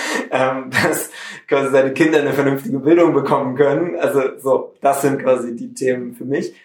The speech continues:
Ich verstehe das aber auch, wenn jemand sagt, ich esse keine Mangos und ich esse keine Avocados. Haben wir tatsächlich auch jemand bei uns hier im Team, so konsequent ist und sagt, ich esse nur regional, saisonal, alles, was aus meiner solidarischen Landwirtschaft kommt.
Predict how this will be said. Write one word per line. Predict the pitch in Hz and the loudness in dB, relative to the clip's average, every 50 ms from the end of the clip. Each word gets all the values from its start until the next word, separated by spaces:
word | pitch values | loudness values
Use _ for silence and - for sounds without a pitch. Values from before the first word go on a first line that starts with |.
| _ _ _ | _ _ _
Ich | 139 131 - - - _ _ | -10 -10 -10 -14 -18 _ _
verstehe | - 131 123 - 160 175 | -2 -2 0 2 4 4
das | 175 151 127 | 4 2 2
aber | 127 117 117 | 0 0 0
auch, | 120 120 | 2 0
wenn | 131 123 | -2 -2
jemand | 123 127 123 117 - | 0 0 0 0 0
sagt, | - - - - | 0 -2 -2 -8
ich | - - - - | -12 -10 -4 0
esse | - - - - | 0 0 0 0
keine | - 151 131 127 | 0 0 2 2
Mangos | 123 123 131 143 143 139 131 127 | 2 2 2 2 2 0 -2 -2
und | 127 | -2
ich | 123 139 | -2 -2
esse | 139 - | -2 -2
keine | - 131 127 127 | -2 -2 0 0
Avocados. | 123 117 117 143 147 - - - - - | 0 0 0 0 0 0 0 -2 -4 -4
Haben | 135 123 123 | -4 -2 -2
wir | 123 190 - - - | -2 -2 -4 -8 -12
tatsächlich | - 131 139 135 123 - - | 0 2 2 2 4 2 2
auch | - - - - | 0 0 0 -2
jemand | 139 127 123 - - | -4 -4 -2 -2 -2
bei | 131 | -4
uns | 135 - - 135 | -4 -4 -4 -6
hier | 139 135 | -6 -8
im | 131 | -8
Team, | - - 202 185 156 143 139 - - | -6 -6 -6 -6 -6 -6 -8 -10 -4
so | - 131 131 123 - | 2 2 2 2 2
konsequent | - 139 131 127 127 123 - - 147 165 165 - | 0 0 0 0 -2 -2 0 0 0 0 0 0
ist | - - - - | 0 -2 -2 -2
und | - - | -4 0
sagt, | 123 131 131 - - | 0 0 0 0 -4
ich | - - - 131 | -10 -6 -2 -2
esse | 120 113 - 151 | -2 0 0 2
nur | 160 165 156 147 | 4 4 4 4
regional, | 147 - - 131 135 135 131 131 131 | 2 -2 -2 -2 2 2 2 4 4
saisonal, | 151 160 151 147 139 123 120 123 127 127 151 175 170 - _ _ _ _ _ _ _ - | 2 4 4 4 4 4 4 4 4 2 2 -2 -4 -8 _ _ _ _ _ _ _ -2
alles, | 135 143 143 139 139 | 0 2 2 2 0
was | 139 135 | -2 -2
aus | 131 127 | -2 -2
meiner | 131 127 127 131 127 | 0 2 2 2 2
solidarischen | 123 127 127 120 123 120 117 117 117 127 | 0 0 -2 0 0 0 0 0 -2 -4
Landwirtschaft | 156 175 170 - - - 113 - - | -4 -4 -4 -4 -6 -8 -10 -12 -14
kommt. | _ 131 - - - | _ -14 -14 -14 -16